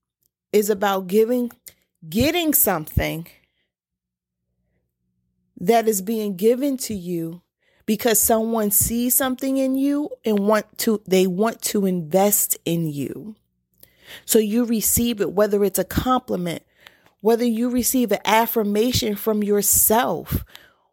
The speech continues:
whatever, you're receiving something because you're worthy of it. So learn to receive, whether it's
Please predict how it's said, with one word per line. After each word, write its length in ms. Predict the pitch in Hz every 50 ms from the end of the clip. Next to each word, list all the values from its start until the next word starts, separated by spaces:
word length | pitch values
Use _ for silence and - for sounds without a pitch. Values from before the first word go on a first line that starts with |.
| _ _ _ _ _
whatever, 520 | - 190 220 220 233 247 262 247 202 180 165
you're 340 | 170 175 175 202 220 226
receiving 1040 | 220 233 233 202 - - - - - - 226 226 233 247 254 240 240 226 208 202 190
something 640 | - - - 175 165 156 - - - 139 139 143 151
because 420 | 170 185 - - 226 214 208 185
you're 100 | 208 202
worthy 880 | 190 185 170 156 165 180 180 190 202 214 220 220 208 175 190 185 170 -
of 300 | - 165 165 156 - -
it. 220 | 143 127 117 - _ _ _ _ _ _ _ _ _ _ _ _ _ _ _ _ _ _ _ _ _ _ _ _ _ _ _ _ - - - - _ _ _ _
So 480 | - - - 226 214 208 196 - - -
learn 480 | 175 175 180 185 202 220 233 240 240 226
to 340 | - - 277 262 247 226
receive, 1080 | 202 185 202 190 185 175 - - - - 208 208 220 214 208 185 156 151 151 147 - -
whether 440 | - - 175 196 180 180 185 175 - -
it's 260 | 185 175 - -